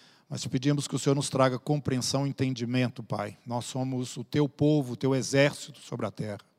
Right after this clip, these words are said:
Israel chegou no Sinai e deixou de ser uma multidão e passou a ser um exército.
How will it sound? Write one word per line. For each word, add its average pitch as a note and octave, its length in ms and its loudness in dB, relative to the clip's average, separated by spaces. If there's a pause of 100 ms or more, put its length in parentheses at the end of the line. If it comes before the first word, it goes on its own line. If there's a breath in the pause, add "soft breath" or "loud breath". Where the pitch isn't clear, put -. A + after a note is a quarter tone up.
(560 soft breath)
Israel C3+ 400 4
chegou C#3+ 340 4
no C#3 80 0
Sinai D3 640 4 (480 soft breath)
e C3 60 -4
deixou C#3 320 4
de C3 80 -6
ser - 140 4
uma C#3 60 8
multidão C#3+ 800 4
e - 20 2
passou C3 300 2
a - 20 4
ser C3 140 -2
um B2 80 2
exército. C3+ 720 4